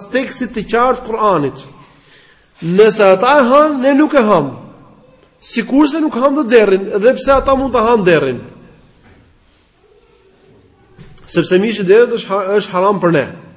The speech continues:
Kjo është fjalë Ibn Arabiu, të cilin këta e marrin si mbështetje që Ibn Arabiu ka lejuar, ja ku e thot Tuqaj që nuk është lejuar gjithashtu. Kështu që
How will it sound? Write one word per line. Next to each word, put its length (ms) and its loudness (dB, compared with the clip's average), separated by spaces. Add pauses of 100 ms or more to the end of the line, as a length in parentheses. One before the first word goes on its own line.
(500)
Kjo 220 4
është 100 -8
fjalë 220 0
Ibn 100 0
Arabiu, 380 0
të 160 -6
cilin 220 -2
këta 160 -2
e 40 -4
marrin 240 -2
si 140 -8
mbështetje 420 -4
që 120 -8
Ibn 120 -2
Arabiu 220 0
ka 100 -2
lejuar, 480 0
ja 140 2
ku 100 0
e 60 -6
thot 180 -6
Tuqaj 400 -4
që 80 -6
nuk 160 -2
është 160 -6
lejuar 320 -2
gjithashtu. 340 -14 (800)
Kështu 140 -6
që 80 2